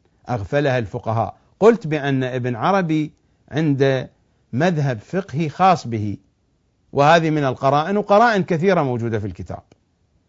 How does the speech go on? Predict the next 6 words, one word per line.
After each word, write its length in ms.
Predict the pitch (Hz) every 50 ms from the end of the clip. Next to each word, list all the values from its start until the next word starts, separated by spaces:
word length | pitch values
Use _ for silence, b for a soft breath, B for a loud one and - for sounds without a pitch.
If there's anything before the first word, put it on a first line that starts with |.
| _ _
لذلك 400 | - 127 135 170 190 208 208 170
حينما 460 | - 156 165 165 165 156 160 156 156 156
يخالف 640 | 151 - - 170 170 165 160 139 151 156 143 131 b b b b b -
المذاهب 480 | 139 147 147 175 175 165 151 151 135 120 - _ _ _ _ _ _ _
السنية 600 | 147 151 147 - 185 170 160 160 165 165 160 156
الأخرى 580 | 147 143 - 156 120 127 151 175 202 214 202